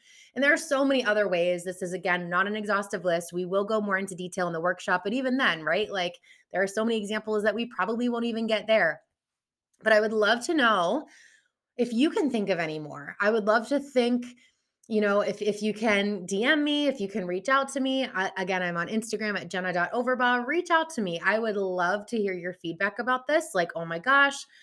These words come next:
if there was a ritual that you didn't realize that you were doing, but this made you think about things a little bit more." I would love, love, love to hear your feedback. And again, if there's anything else here that we haven't discussed,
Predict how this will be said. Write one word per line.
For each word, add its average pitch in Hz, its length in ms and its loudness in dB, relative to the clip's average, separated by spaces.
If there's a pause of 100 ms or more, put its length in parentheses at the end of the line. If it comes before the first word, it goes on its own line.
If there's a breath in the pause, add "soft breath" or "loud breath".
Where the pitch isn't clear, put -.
(380 soft breath)
if 208 140 -2
there 202 120 8
was 196 120 2
a 185 80 4
ritual 208 460 2
that 196 120 0
you 190 120 -2
didn't 185 180 0
realize 220 320 2
that 208 140 0
you 220 120 -2
were 214 100 2
doing, 214 300 0
but 185 120 -2
this 185 180 -4
made 175 160 -4
you 190 120 0
think 240 180 -2
about 220 260 -4
things 220 200 -2
a 214 80 2
little 202 200 2
bit 196 120 -4
more." 190 440 -2 (260 loud breath)
I 196 100 2
would 202 140 2
love, 196 300 2
love, 185 200 -2
love 170 280 0
to 196 100 0
hear 175 140 2
your 160 260 -6
feedback. 240 460 2
And 175 80 -2
again, 175 220 -2
if 165 120 -8
there's 170 300 0
anything 202 420 -4
else 180 260 0
here 190 240 4
that 170 140 0
we 170 240 -2
haven't 240 380 2 (220 loud breath)
discussed, 277 600 2